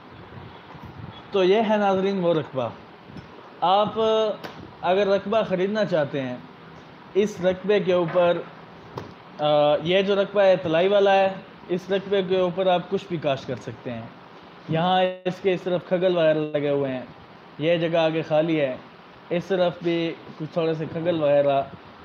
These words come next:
और दरख्त हैं पीछे से भी। और ये रकबा चौरस सा है, ये सरकारी रास्ता है, ये आगे जमाली बलोचा, ये आ गया जमाली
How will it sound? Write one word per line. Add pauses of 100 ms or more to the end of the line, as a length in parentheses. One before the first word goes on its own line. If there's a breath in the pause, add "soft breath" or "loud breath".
(120)
और (120)
दरख्त
हैं
पीछे
से
भी। (520)
और
ये
रकबा
चौरस
सा
है, (500)
ये
सरकारी
रास्ता
है, (680)
ये
आगे (1080)
जमाली
बलोचा, (1120)
ये
आ
गया (1800)
जमाली